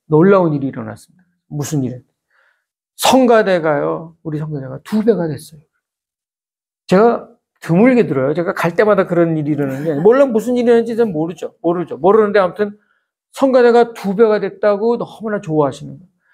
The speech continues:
물론 제가 뭐 성가대를 늘리기 위해서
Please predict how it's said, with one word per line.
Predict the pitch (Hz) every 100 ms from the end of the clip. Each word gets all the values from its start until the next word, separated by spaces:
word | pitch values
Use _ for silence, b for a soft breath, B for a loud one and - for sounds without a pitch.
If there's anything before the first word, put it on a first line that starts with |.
| _
물론 | - 254
제가 | 240 247
뭐 | 247
성가대를 | 247 277 285 262 262 254
늘리기 | 180 185 214 214 208
위해서 | 185 185 180 185 180